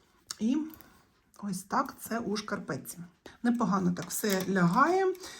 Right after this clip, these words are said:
мені подобається, так досить яскраво виходить. Мені цікаво, чи будуть, вийдуть шкарпетки однаковими, тому що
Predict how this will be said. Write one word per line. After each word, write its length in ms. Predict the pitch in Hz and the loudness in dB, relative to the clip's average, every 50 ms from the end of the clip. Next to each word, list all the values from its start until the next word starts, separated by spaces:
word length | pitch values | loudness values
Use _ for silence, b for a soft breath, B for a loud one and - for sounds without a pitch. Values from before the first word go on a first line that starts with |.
| B B B | B B B
мені 160 | 233 208 196 | 2 4 4
подобається, 720 | 180 175 170 175 180 226 302 320 269 302 269 226 - 190 | 4 2 2 2 4 4 4 2 2 0 -2 -2 -2 -4
так 200 | 196 - 175 180 | -4 -4 -2 0
досить 420 | 180 185 196 190 - - - - - | 0 0 0 0 -2 -6 -8 -10 -6
яскраво 600 | - 180 185 185 180 - - 214 214 185 175 165 | -4 -2 0 0 -2 -2 0 2 2 2 2 2
виходить. 480 | 170 175 175 - - 302 294 285 233 214 | 2 0 0 2 0 0 2 2 2 2
Мені 180 | 196 196 196 | 2 4 4
цікаво, 360 | 180 180 - - 190 185 190 180 | 2 0 0 -2 0 0 0 -2
чи 140 | - - | -2 -2
будуть, 420 | 190 190 196 190 180 180 175 - B B B B B B B B B B B B - | 0 0 2 4 4 4 4 2 B B B B B B B B B B B B 4
вийдуть 280 | 185 220 196 180 180 | 6 6 8 8 6
шкарпетки 520 | - - - 202 - 202 190 - - - 202 | 4 0 -4 -4 -4 -4 -4 -4 -4 -4 0
однаковими, 720 | 180 214 285 339 330 - 277 247 269 269 269 262 269 262 | 2 4 4 4 4 2 -2 0 4 6 6 8 8 6
тому 340 | 262 - - 196 196 196 214 | 4 4 2 2 4 4 4
що 500 | 214 - - - 220 208 202 196 185 180 | 2 0 0 0 2 2 4 4 4 6